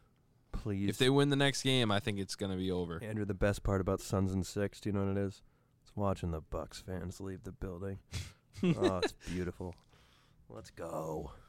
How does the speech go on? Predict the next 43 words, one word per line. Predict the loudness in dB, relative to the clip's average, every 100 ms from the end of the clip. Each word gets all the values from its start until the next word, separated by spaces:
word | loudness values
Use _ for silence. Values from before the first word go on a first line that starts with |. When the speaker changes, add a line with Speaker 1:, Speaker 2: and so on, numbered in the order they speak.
| _ _ _ _ _ _
Speaker 2:
Can't | 2 4
wait. | 4 2 2
Speaker 1:
Gotta | -2
win. | -8 4
Speaker 2:
Hopefully | 4 8 8
we'll | 10
have | 8 8
an | 6
answer | 4 4 2
next | 2 2 2
week. | 0
Speaker 1:
Gotta | 0
win | -4 -4
tomorrow. | 0 2 2 2
Speaker 2:
Or | 4
we, | 6
we | 8 8
will. | 10 10 10 6 -6 _ _
Speaker 1:
We | -8
will. | -2 0 0 -4 _ -20 _ _ _
We | 4
will. | 8 8 8 4 -2
Speaker 2:
Yeah. |
Speaker 1:
Uh, | -2 -2 -4 -8
<laughs> | -10 -18 _
unless | -2 0 0
games | -2 2 2 4
start | 2 2
getting | 2 -2
stopped, | -2 -2 -2 -2
'cause | -6 4
covid's | 12 12 12 8
back, | 10 10 10
baby. | 6 6 4
We're | 4 4
inside | 4 4 6 6
here | 2 -2
in |
L | -2 -2
A. | -4 -6 -8 8
All | 12 12
right. | 12 10 6 -2 -20 -20 -20 -20 _ -20 -20 -20 -20 -20 -20 -20 -20 -20 _ _
Speaker 2:
<sighs> | _